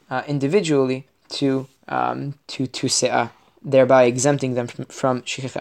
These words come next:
הלכה כף א', השוכח עומר בסד הקמה, שאינה שכוחה, אינה שכחה.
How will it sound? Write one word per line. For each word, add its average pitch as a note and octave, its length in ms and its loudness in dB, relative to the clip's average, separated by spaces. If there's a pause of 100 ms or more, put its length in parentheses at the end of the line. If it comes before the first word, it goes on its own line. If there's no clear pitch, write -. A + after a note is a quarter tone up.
הלכה C#3 340 2
כף - 320 -2
א', C3 180 0 (500)
השוכח C#3+ 580 2
עומר F3 380 4
בסד D#3+ 360 4 (100)
הקמה, C#3 460 -4 (340)
שאינה C#3 440 0 (120)
שכוחה, - 600 -2 (440)
אינה E3+ 220 0
שכחה. D#3+ 420 -4